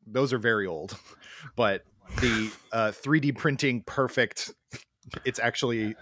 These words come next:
the actor <laughs> playing them. Um, that doesn't exist that I know of.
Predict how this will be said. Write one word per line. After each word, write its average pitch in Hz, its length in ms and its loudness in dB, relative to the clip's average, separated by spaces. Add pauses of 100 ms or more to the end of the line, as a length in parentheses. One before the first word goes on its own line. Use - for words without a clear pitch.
(120)
the 110 160 -2
actor 95 500 -2 (320)
<laughs> - 320 2
playing 120 380 0
them. 87 200 -6 (460)
Um, 98 520 -4 (100)
that 117 180 0
doesn't 87 240 -8
exist - 360 -16 (340)
that 113 260 4
I 95 140 2
know 90 340 -4
of. - 280 -16